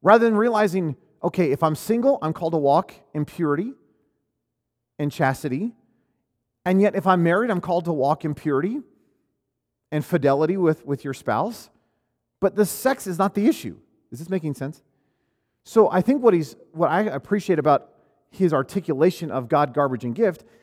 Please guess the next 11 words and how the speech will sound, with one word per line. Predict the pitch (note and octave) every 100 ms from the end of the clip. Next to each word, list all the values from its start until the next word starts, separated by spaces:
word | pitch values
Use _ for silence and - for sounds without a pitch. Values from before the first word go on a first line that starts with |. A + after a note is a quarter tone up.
| _ -
is | F3+ D3
realizing | F#3 B3 G3+ E3+ E3
that | D3+
a | D#3+
lot | D#3+ E3+ B3+
of | A3+
things | G#3+ G3
that | D3+ B2+
we | E3 D3
typically | - F3+ D#3+ C#3 -
idolize, | E3+ A3 F3+ B2+ A2 C3+ -